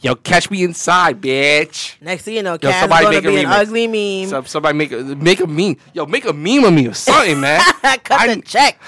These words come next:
Speaker 1: For real, make
Speaker 2: Hook
Speaker 1: a
Speaker 2: it up.
Speaker 1: meme, something, man. What do I gotta do to be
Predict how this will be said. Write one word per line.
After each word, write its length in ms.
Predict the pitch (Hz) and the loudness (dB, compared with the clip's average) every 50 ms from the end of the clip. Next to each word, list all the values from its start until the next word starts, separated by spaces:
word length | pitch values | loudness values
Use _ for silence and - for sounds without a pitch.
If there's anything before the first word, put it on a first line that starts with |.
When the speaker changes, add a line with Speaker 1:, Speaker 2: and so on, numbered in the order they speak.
| - - | -20 -10
Speaker 1:
For 100 | - 131 | -8 -8
real, 320 | 123 110 139 208 226 180 139 | -4 0 2 4 4 4 4
make 140 | 143 196 208 | 4 2 2
Speaker 2:
Hook 180 | 233 202 160 | 2 2 0
Speaker 1:
a 20 | 123 | 2
Speaker 2:
it 100 | 156 190 | 2 2
up. 160 | 233 262 269 | 4 4 4
Speaker 1:
meme, 180 | 254 214 185 | 2 0 -2
something, 520 | 151 - - - 233 285 262 214 196 165 147 | -4 -6 -6 -2 -2 -2 0 0 0 0 0
man. 180 | 135 139 156 | -2 -4 -4
What 100 | 170 214 | -4 -2
do 80 | - 247 | 0 0
I 40 | 254 | 0
gotta 200 | 247 247 233 214 | 2 2 0 0
do 320 | 175 143 135 208 247 277 294 | -2 0 2 4 6 6 6
to 80 | 233 | 4
be 160 | 180 175 165 | 2 0 -4